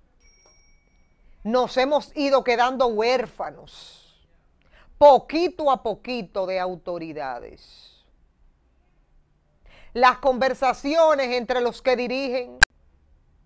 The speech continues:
que si fulano lo voy a poner aquí, que si fulano lo voy a nombrar allí, que si yo, eh, eh, convenzo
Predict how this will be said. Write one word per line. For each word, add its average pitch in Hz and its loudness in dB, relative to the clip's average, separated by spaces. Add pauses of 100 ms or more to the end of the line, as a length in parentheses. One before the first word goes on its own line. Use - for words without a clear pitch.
(680)
que 254 2
si 254 -8
fulano 220 -8
lo 196 -10
voy 220 -8
a 233 -6
poner 202 -12
aquí, 233 -14 (1000)
que 220 -2
si 220 -10
fulano 214 -4
lo 226 -4
voy 208 -6
a 220 -4
nombrar 190 -4
allí, 175 -10 (1300)
que 247 2
si 226 -8
yo, 220 -2 (460)
eh, 196 -4
eh, 196 -4
convenzo 202 -4